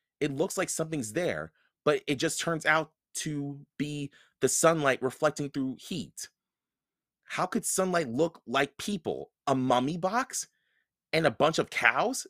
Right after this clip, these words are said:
said Annie. Jack frowned. "Ghosts," she said. "No way," said Jack.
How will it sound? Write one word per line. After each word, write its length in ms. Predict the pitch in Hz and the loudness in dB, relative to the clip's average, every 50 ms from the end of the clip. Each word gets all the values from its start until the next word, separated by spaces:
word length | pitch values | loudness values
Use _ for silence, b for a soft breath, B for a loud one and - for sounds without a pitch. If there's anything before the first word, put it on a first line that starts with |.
| _ | _
said 280 | - - - 170 185 - | -8 -2 0 0 0 0
Annie. 440 | - 185 196 202 220 247 269 269 - _ _ _ _ _ _ _ _ _ _ _ _ _ _ | -2 -2 -2 -2 -2 -2 -6 -8 -12 _ _ _ _ _ _ _ _ _ _ _ _ _ _
Jack 300 | - 135 135 139 147 - | 4 6 6 6 4 2
frowned. 520 | - - 131 127 110 87 71 64 78 - _ _ _ _ _ _ _ _ _ _ _ _ _ _ | -2 -2 2 2 2 2 0 -4 -10 -16 _ _ _ _ _ _ _ _ _ _ _ _ _ _
"Ghosts," 600 | - 247 285 285 185 101 - - - - - - - _ _ _ _ _ _ _ | 8 8 10 10 8 6 0 -2 -4 -4 -4 -6 -10 _ _ _ _ _ _ _
she 180 | - - - 110 | -10 -6 -4 -4
said. 400 | - - 117 104 113 - 139 - _ _ _ _ _ | 0 2 2 4 2 2 -2 -8 _ _ _ _ _
"No 280 | - 127 165 175 170 160 | -4 2 4 6 6 8
way," 440 | 131 127 113 80 64 62 - - _ _ | 8 6 4 4 2 -2 -8 -16 _ _
said 300 | - - - 120 101 87 | -4 0 0 2 0 0
Jack. 400 | 78 101 98 92 95 101 - _ | 2 2 4 4 4 2 -2 _